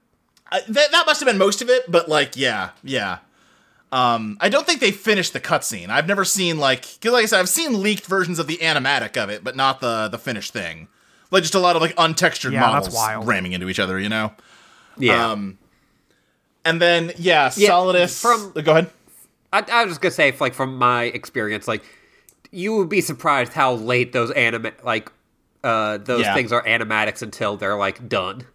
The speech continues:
Speaker 1: That's fair. That's fair. It just seems like two months early, that, like, that game would be gold by then, wouldn't it? Or, like, it'd be at least just in, like, bug testing mode.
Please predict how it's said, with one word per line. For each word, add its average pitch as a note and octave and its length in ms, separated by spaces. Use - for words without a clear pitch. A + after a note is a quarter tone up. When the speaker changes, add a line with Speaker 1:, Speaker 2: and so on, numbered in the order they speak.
Speaker 1:
That's E3 240
fair. D#2+ 360
That's A2 220
fair. E2 280
It A#3+ 100
just D4 160
seems C#4 160
like G3+ 240
two - 180
months C4+ 280
early, A3 320
that, C#3+ 120
like, D#3+ 180
that B3+ 120
game E4+ 140
would E3 100
be C#3 100
gold A#3+ 400
by C#3+ 200
then, A#2 240
wouldn't G3+ 240
it? A#4 100
Or, B3 100
like, B3 180
it'd C#4+ 180
be D#4 100
at D4+ 60
least D4+ 180
just B3+ 120
in, B3 120
like, D#3 240
bug E4+ 260
testing D#3 400
mode. G#2 400